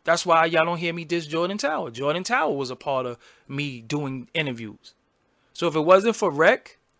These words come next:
Jordan Tower, and Fendi, y'all probably wouldn't have seen me doing what I'm doing today.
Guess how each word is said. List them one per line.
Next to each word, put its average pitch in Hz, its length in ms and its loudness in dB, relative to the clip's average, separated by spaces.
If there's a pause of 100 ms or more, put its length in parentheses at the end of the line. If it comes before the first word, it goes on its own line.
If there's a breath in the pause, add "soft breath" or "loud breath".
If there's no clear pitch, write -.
(1500)
Jordan 147 420 2
Tower, 165 500 2 (1300)
and 151 120 -6
Fendi, 151 560 0 (1400)
y'all 147 140 -8
probably 185 360 4
wouldn't 175 240 -4
have 165 100 -6
seen 185 300 -4
me 147 160 -12
doing 143 380 -6
what 139 140 -2
I'm 135 140 -4
doing 131 280 -8
today. 123 460 -10